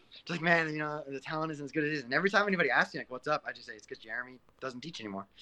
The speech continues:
Like, you know what I mean? It took, let me put it this way. When I was marching, like, so two thousand ten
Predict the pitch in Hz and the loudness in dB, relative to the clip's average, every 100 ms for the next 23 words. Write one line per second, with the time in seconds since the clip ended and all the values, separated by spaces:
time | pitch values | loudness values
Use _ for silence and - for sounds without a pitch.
0 | - - _ 110 - - - - - - | -20 -20 _ 0 0 -8 -16 -20 -20 -20
1 | _ _ - _ _ - 135 131 143 180 | _ _ -20 _ _ -4 4 6 6 4
2 | 156 - 247 - - - - 240 240 202 | 8 10 10 6 -16 -4 4 8 8 8
3 | 196 131 - - - 147 165 202 262 190 | 2 -4 -8 -18 -12 -2 4 6 6 4
4 | 185 160 156 143 - - 156 156 165 160 | 0 -2 -4 -6 -8 -8 -8 0 2 2
5 | 151 156 135 123 | -2 -6 -6 -6